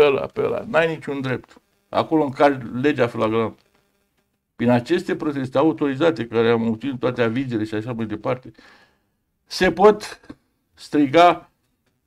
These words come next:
foarte multe nemulțumiri. Și fac un apel și la toți care sunt nemulțumiți să vină cu documente sau să, să înscrie, să mă sune să înscrie pe lista celor, că nu o să vină atunci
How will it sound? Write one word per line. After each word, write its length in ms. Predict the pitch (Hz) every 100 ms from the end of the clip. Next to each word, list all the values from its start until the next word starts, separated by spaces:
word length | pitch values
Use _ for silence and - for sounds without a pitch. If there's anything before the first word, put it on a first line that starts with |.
| _
foarte 340 | - 175 165
multe 240 | 156 143 131
nemulțumiri. 520 | 127 123 117 101 95 - -
Și 120 | 160
fac 260 | 160 165 160
un 100 | 156
apel 280 | 143 156 147
și 140 | -
la 140 | 143
toți 360 | 131 165 156 - _ _ _
care 200 | 117 123
sunt 240 | 120 160
nemulțumiți 680 | 175 165 135 - 95 135 - _ _ _ _ _ _ _ _
să 120 | -
vină 200 | 202 233
cu 100 | 220
documente 560 | 196 175 170 185 190 165
sau 180 | 160 147
să, 160 | 147
să 160 | 139 143
înscrie, 800 | 131 131 - 208 208 156 120 107 - _ _ _ _ -
să 100 | 139
mă 120 | 139
sune 280 | 131 185 160
să 160 | -
înscrie 440 | 143 123 131 156 160
pe 140 | 151
lista 540 | 120 135 139 151 151 151 - _ - 135
celor, 240 | 147 139
că 140 | 139 156
nu 180 | 196
o 60 | 180
să 160 | 160 139
vină 220 | 139 139
atunci 400 | 131 143 135